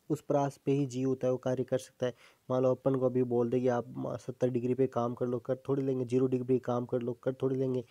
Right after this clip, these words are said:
तो एक अपने लिए भी एक क्या, किसी कार्य करने की जो है वो परास है कि अपन जो तीस डिग्री है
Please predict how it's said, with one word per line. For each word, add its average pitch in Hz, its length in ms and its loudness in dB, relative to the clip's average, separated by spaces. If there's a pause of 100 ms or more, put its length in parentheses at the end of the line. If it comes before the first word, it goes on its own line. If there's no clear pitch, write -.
(340)
तो 156 60 0
एक 156 220 4
अपने 165 220 2
लिए 165 200 4
भी 165 180 4
एक 160 120 -2
क्या, 160 100 0 (120)
किसी 156 260 -4 (260)
कार्य 165 240 6
करने 151 300 2
की 147 120 -2
जो 143 120 -2
है 147 160 -2
वो 147 80 0
परास 156 440 0
है 131 140 0
कि 139 180 -2
अपन 135 260 0
जो 135 80 0
तीस 156 380 0
डिग्री 131 280 0
है 131 260 0